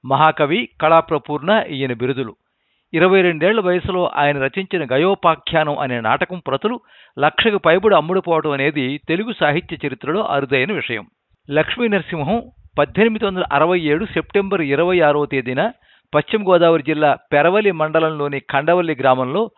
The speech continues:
ఒక బ్రాహ్మణ కుటుంబంలో వెంకయ్య రత్నమ్మ దంపతులకు జన్మించారు. ఆయన ప్రాథమిక విద్య వీరవాసరం, నరసాపురం పట్టణాల్లో సాగింది. పద్దెనిమిది వందల ఎనభై తొమ్మిదో సంవత్సరంలో రాజమండ్రి హై స్కూల్లో పట్టం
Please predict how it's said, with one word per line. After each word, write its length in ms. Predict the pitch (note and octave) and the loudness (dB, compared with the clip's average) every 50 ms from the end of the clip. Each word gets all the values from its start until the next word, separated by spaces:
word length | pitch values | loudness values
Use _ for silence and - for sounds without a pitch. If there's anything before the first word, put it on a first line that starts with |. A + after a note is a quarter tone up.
| _ _ _ _ - | _ _ _ _ -6
ఒక 160 | D3 C#3+ D3+ | -4 -2 -2
బ్రాహ్మణ 500 | D#3 A#2+ C3 C3+ C3 C#3+ F3 F#3+ F#3 F#3 | -2 0 2 2 4 4 2 2 0 0
కుటుంబంలో 640 | F3 - E3 D3 D#3 C3+ B2+ C3+ C3+ C#3 F3 A3 A#3 G#3+ - | -2 -2 -4 -6 -6 -4 -2 -2 -2 0 -2 -2 -2 -2 -2
వెంకయ్య 580 | - C3+ D3+ F3+ G3 - A3+ A3 G#3+ G#3+ G#3+ - - | 0 0 0 0 2 2 2 4 4 4 2 2 0
రత్నమ్మ 440 | - D#3+ - _ F3+ F3 E3+ E3 D#3 | -2 -4 -2 _ -4 -2 0 0 0
దంపతులకు 480 | D3 C#3+ C#3 C3+ D#3 C#3+ D3 D#3 D#3 | 0 0 -2 -2 -4 -4 -4 -6 -4
జన్మించారు. 580 | D#3 D#3 C#3 C3+ C3 C3 A#2+ - B2 G#2+ G#2 F#2+ _ _ _ _ _ _ _ _ _ _ _ _ _ _ _ _ - | -4 -4 -4 -2 -4 -6 -6 -4 -6 -6 -6 -8 _ _ _ _ _ _ _ _ _ _ _ _ _ _ _ _ 0
ఆయన 220 | D3+ D#3+ E3+ E3 | 2 4 4 2
ప్రాథమిక 520 | D3+ - D#3 C#3+ D#3 E3+ E3+ G3 G#3 - F#3+ | 2 2 4 4 4 4 4 0 -2 -2 -2
విద్య 460 | F3 E3 D#3+ C3+ C3 D3+ C#3+ C#3+ - - - - | -2 -4 -4 -2 0 2 2 2 0 -4 -10 -4
వీరవాసరం, 720 | B2 C3 D3 D#3 D#3 D3+ D3 C#3+ - D3+ D#3+ G3+ A3 F#3+ | 0 0 2 4 4 4 4 4 2 0 -4 -4 -4 0
నరసాపురం 520 | D3 C#3+ C#3+ - - E3+ D#3+ - D#3+ D#3+ | 0 0 2 2 2 0 0 0 -4 -4
పట్టణాల్లో 500 | C#3+ - C#3 C3+ - C#3+ C#3 C3 C#3 F3+ | -2 -2 -4 -4 -2 -2 -2 0 0 -2
సాగింది. 460 | F#3 - C3 A#2 A2 A#2+ A2 F#2+ - - _ _ _ _ _ _ _ _ _ _ _ _ _ _ - | -2 -2 -2 -2 -2 -4 -10 -12 -14 -18 _ _ _ _ _ _ _ _ _ _ _ _ _ _ -2
పద్దెనిమిది 400 | D3 C#3+ C3+ - F#3+ G#3 G3+ G3 | -2 0 2 2 0 0 0 -2
వందల 160 | G3 F3+ F#3 | -2 -2 -2
ఎనభై 300 | E3+ D3+ D3 D3 D3+ F3+ | 0 0 0 2 2 0
తొమ్మిదో 360 | F3+ - E3 D3+ D#3 D#3 D#3+ D3+ | 0 0 -4 -4 -4 -2 -2 -2
సంవత్సరంలో 600 | C#3 C#3 C#3 A#2 - C3+ C#3 D#3 G3 A3 A3 - | -2 -4 -8 -6 -8 -8 -6 -4 -4 -4 -4 -2
రాజమండ్రి 500 | - C#3 C3+ D#3 D#3 F#3 F#3 F#3+ F3 E3+ | 0 2 2 2 2 0 -2 -2 0 0
హై 120 | D3+ C#3+ D3+ | 2 2 0
స్కూల్లో 420 | D3+ - - F3 D#3+ D3+ D#3 E3 | -2 -4 -6 -6 -4 -2 -2 -2
పట్టం 360 | E3+ - C3+ B2+ - E3 D3+ | -2 -2 -4 -2 0 -2 -2